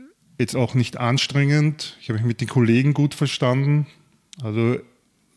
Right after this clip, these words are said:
äh, nichts, über was man sich beschweren könnte. Nur irgendwann denkt man dann, nach fünf, sechs Jahren möchte ich das jetzt noch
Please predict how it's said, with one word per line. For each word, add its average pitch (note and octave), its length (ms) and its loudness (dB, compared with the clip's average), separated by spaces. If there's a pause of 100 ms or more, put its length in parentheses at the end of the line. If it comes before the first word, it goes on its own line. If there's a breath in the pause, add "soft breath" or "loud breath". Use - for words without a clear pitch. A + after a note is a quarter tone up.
(1400)
äh, A#2+ 320 -2 (160)
nichts, D3 640 4 (140)
über C3+ 220 2
was A#2+ 160 2
man C3+ 100 0
sich C3+ 120 -2
beschweren B2 680 2
könnte. D3 640 0 (500 loud breath)
Nur A#2+ 220 4
irgendwann C#3 560 4
denkt C3 260 0
man B2+ 100 -2
dann, C3 240 2
nach A#2+ 140 0 (520)
fünf, C#3+ 380 4
sechs - 320 0
Jahren A#2+ 440 2
möchte A#2 240 0
ich A2 80 -10
das A2 140 -2
jetzt B2+ 200 -4
noch A#2 220 2